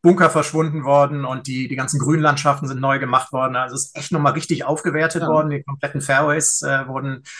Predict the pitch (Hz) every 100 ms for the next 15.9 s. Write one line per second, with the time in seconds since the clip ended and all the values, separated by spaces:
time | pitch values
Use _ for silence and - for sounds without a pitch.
0 | - - _ 139 139 131 131 - 135 131
1 | 135 - 143 139 147 147 131 127 120 120
2 | 123 - 127 123 - 127 127 127 123 123
3 | - 120 117 139 139 127 131 131 120 -
4 | 120 117 120 120 123 123 123 123 117 117
5 | 135 - 143 117 120 139 123 123 - 139
6 | 117 - 120 117 107 117 113 110 110 107
7 | 107 143 139 127 127 123 123 110 123 -
8 | 127 - - 127 127 131 - 147 - 135
9 | 139 147 127 123 123 123 180 143 139 143
10 | 117 127 - - 135 127 117 120 120 123
11 | 139 123 120 117 127 123 110 - 120 123
12 | 113 98 107 113 147 151 139 127 120 -
13 | 117 - - 113 131 139 139 139 120 120
14 | - 123 113 117 143 143 113 107 117 117
15 | 110 113 104 117 113 110 131 117